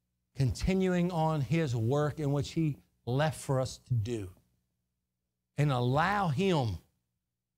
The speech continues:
to show out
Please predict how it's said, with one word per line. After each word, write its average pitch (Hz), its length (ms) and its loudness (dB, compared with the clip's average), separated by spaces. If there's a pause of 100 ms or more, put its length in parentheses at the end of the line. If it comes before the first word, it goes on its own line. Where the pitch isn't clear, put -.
(1400)
to 127 100 2
show 208 440 4
out 156 340 0